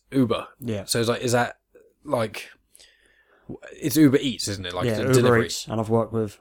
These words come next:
Speaker 2: Deliveroo as well.
Speaker 1: So how, how long has that been? Like,
Speaker 2: Um, since August last year.
Speaker 1: Is that the only time you've had a job?
Speaker 2: Yeah.
Speaker 1: Really?
Speaker 2: <laughs> Yeah.
Speaker 1: How have
Speaker 2: Managed
Speaker 1: you
Speaker 2: to sail through life somehow without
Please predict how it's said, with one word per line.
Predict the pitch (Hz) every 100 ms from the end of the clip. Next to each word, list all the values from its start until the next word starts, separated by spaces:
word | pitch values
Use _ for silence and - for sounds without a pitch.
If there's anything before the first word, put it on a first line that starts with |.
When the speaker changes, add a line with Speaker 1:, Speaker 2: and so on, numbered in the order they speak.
| -
Speaker 2:
Deliveroo | 113 113 110 107 95
as | 98
well. | 92 92 _ _ _ -
Speaker 1:
So | 131 113
how, | 123
how | 120 135
long | 120
has |
that | 120
been? | 98 87 90 -
Like, | 92 - -
Speaker 2:
Um, | 113 107 113 110 110 107 104
since | - 107 107 - - - - - - - - -
August | 131 135 131 139 - 131
last | 127 - 120
year. | 101 - _ _ -
Speaker 1:
Is | 143
that |
the | 175 180
only | 170
time | 175
you've | 160
had | 165
a |
job? | 175 - 120
Speaker 2:
Yeah. | 98 - - -
Speaker 1:
Really? | 254 294 - 139
Speaker 2:
<laughs> | -
Yeah. | 135 - - - - _ -
Speaker 1:
How | - 262
have | 277
Speaker 2:
Managed | 247
Speaker 1:
you |
Speaker 2:
to | -
sail | - 143 143 131
through | 139 131
life | 131 120
somehow | - 98 95 101
without | 117